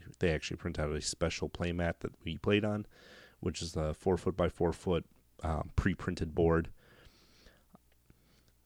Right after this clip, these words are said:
There is enough stuff going on with it that it would be fun to play,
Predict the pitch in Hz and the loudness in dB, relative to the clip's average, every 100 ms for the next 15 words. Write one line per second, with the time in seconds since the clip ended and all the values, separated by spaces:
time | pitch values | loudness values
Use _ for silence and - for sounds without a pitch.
0 | _ 101 101 98 98 98 101 98 101 107 | _ 2 4 4 4 2 2 2 2 2
1 | 101 92 101 98 101 127 170 - 139 147 | 2 2 0 2 4 4 4 2 2 2
2 | - 139 135 117 131 135 131 135 131 107 | 4 4 4 4 4 4 6 4 6 6
3 | 101 - 95 - 98 95 92 101 101 95 | 6 4 0 2 2 2 2 4 2 2
4 | - 95 92 92 | 4 6 6 4